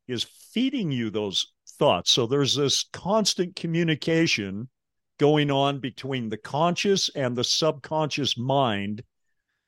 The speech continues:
And you feed each other thoughts and feelings, but your subconscious mind hears, obeys, and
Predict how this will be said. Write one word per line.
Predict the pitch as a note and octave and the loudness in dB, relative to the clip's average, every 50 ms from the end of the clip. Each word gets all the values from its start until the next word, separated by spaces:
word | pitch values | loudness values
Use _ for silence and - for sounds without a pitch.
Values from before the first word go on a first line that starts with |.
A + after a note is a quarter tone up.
| _ _ _ _ _ _ _ _ _ _ _ _ _ _ _ _ _ _ _ _ _ _ _ _ _ _ _ _ _ _ _ _ _ _ _ _ _ _ | _ _ _ _ _ _ _ _ _ _ _ _ _ _ _ _ _ _ _ _ _ _ _ _ _ _ _ _ _ _ _ _ _ _ _ _ _ _
And | D3+ D3 D3 C#3+ | 4 4 6 6
you | C3+ D3 | 6 4
feed | - - - - - - G3+ A#3 A#3 F#3+ | 4 2 -4 -2 2 4 6 6 6 6
each | G#3 F#3+ D3 - - | 4 4 4 4 4
other | E3 D#3+ D#3 D#3+ C#3 | 6 6 6 4 2
thoughts | - - E3 D#3+ D#3+ D#3+ - - | 2 4 6 6 6 6 4 0
and | C#3+ B2+ A#2 | -2 -4 -6
feelings, | - - G#3+ G#3+ G#3 G3 D#3+ B2+ A#2+ A#2+ B2 A#2 - - _ _ _ _ _ _ _ _ _ _ _ _ _ _ | -6 -4 -2 -2 0 0 0 0 -2 -4 -6 -8 -10 -12 _ _ _ _ _ _ _ _ _ _ _ _ _ _
but | D3 D3 C#3+ C#3+ C#3 - _ _ _ _ _ _ _ _ _ _ _ _ _ _ _ _ _ _ _ _ _ _ _ _ | 4 6 6 6 4 0 _ _ _ _ _ _ _ _ _ _ _ _ _ _ _ _ _ _ _ _ _ _ _ _
your | - C#3+ C3+ C3 | -2 0 2 2
subconscious | - - - F3 F3+ F#3 F3+ - - F#3 F3+ F3+ F3 - E3+ D3+ - - D3 | 2 2 4 4 4 2 2 0 -2 0 0 0 -2 -2 -2 0 0 0 0
mind | D3 C#3 C#3 C#3 C3+ B2 A#2 A2 A2 G#2+ A2 - - - _ _ _ | 0 0 2 2 2 2 0 0 -2 -4 -6 -8 -10 -14 _ _ _
hears, | - - - D#3+ D#3 E3 E3+ F#3 G#3+ A#3+ A#3 G#3 - - _ _ _ _ _ _ _ _ _ _ - | -20 -4 2 4 6 6 6 6 6 4 2 0 -2 -4 _ _ _ _ _ _ _ _ _ _ 2
obeys, | C3+ C#3 B2 G#2 - - C#3+ C#3 D3 E3 E3+ G3 A3+ A#3+ A3+ - - - _ _ _ _ _ _ _ _ _ _ _ _ _ _ | 4 4 4 2 2 4 6 6 8 6 6 4 4 0 -2 -4 -4 -6 _ _ _ _ _ _ _ _ _ _ _ _ _ _
and | C#3 C#3+ C#3+ C#3+ C#3+ C#3+ C3 A#2+ | -2 0 0 0 0 -2 -4 -6